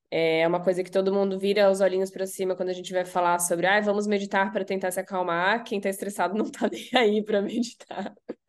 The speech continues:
Mas ajuda, e ajuda de verdade, nem que sejam dois, três, quatro, cinco minutos, então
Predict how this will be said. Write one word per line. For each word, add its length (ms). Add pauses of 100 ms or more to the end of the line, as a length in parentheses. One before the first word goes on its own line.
(640)
Mas 600 (160)
ajuda, 680
e 160
ajuda 280
de 140
verdade, 560
nem 160
que 60
sejam 300
dois, 260
três, 260
quatro, 300
cinco 260
minutos, 520
então 720